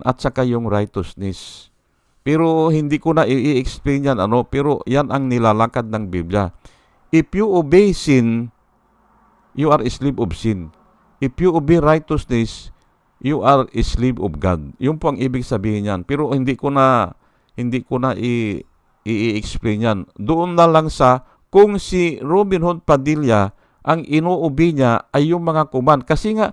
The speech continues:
nahuli na rin sa bunganga niya eh. O sa bibig niya, hindi ba? O sa dila niya. Sinabi niya, "Walang kuman," sabi niya. O, ang mga Duterte, o yung mga boss niya, na ipakontempt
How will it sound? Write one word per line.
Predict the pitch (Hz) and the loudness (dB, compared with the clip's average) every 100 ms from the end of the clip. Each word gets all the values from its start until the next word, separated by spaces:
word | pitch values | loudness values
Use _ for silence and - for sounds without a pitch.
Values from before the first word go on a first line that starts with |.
| - | -8
nahuli | - 180 180 185 214 | 2 4 6 4 2
na | 208 214 | 4 2
rin | 208 | 0
sa | - 185 | 0 0
bunganga | 160 165 190 202 202 | 0 0 0 0 -4
niya | 220 | -4
eh. | 240 190 143 - _ _ _ - | -2 -2 -4 -12 _ _ _ -6
O | |
sa | 165 170 | 0 0
bibig | 151 151 170 165 | 0 -2 -4 -4
niya, | 165 214 | -2 0
hindi | 165 156 | 0 0
ba? | 156 220 269 _ _ _ _ _ | 2 2 0 _ _ _ _ _
O | - 165 | -2 2
sa | 170 | 4
dila | 151 156 180 175 110 | 4 4 4 4 4
niya. | 151 180 233 - _ | 2 0 0 -10 _
Sinabi | - 196 180 196 202 202 185 | -4 0 4 4 4 2 4
niya, | 147 139 - - | 4 4 0 2
"Walang | 175 190 208 214 | 6 6 6 2
kuman," | - 180 202 220 196 | -2 4 6 6 4
sabi | - 170 170 160 | 4 4 4 -2
niya. | 156 175 160 143 _ _ _ _ | -2 -2 -2 -8 _ _ _ _
O, | 117 127 117 95 | 0 2 2 -2
ang | - 156 156 | 2 2 2
mga | 156 151 | 2 0
Duterte, | 139 135 165 165 - 185 151 | 0 -2 0 -2 0 0 2
o | 143 143 | 0 0
yung | 156 165 | 0 0
mga | 170 156 | 2 2
boss | 127 151 - - | 2 -2 -4 -2
niya, | 175 160 - _ _ _ _ _ | 0 0 -2 _ _ _ _ _
na | 139 147 | -2 0
ipakontempt | 170 - 156 143 127 - - 175 160 | 0 0 0 0 -2 0 2 2 0